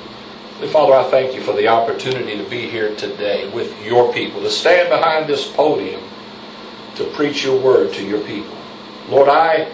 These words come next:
ask for the, the anointing of your Spirit. I need the anointing of your Spirit, Lord, without which I can do nothing,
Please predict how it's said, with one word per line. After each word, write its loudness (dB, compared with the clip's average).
ask 4
for -2
the, -2
the 2
anointing 4
of 4
your 0
Spirit. -2
I 4
need 0
the -2
anointing -4
of -4
your -8
Spirit, -6
Lord, -6
without 2
which 0
I 2
can -6
do -6
nothing, 0